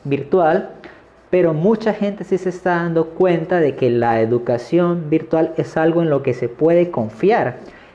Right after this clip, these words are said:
Y mucha parte del sector educativo también se está dando cuenta que es algo en lo que ellos deben invertir más para que la gente confíe cada vez más en la educación virtual. Ahora analicemos un poco más a fondo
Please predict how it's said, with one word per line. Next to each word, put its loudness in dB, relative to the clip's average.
Y -6
mucha -2
parte -2
del -4
sector -6
educativo 0
también 0
se -12
está -4
dando -2
cuenta -2
que -2
es -4
algo 2
en -6
lo -8
que -2
ellos 0
deben 2
invertir -2
más -4
para -4
que -2
la -6
gente -4
confíe -2
cada 0
vez 0
más -4
en -2
la 0
educación -2
virtual. -2
Ahora 2
analicemos 2
un -2
poco 0
más -2
a 0
fondo 2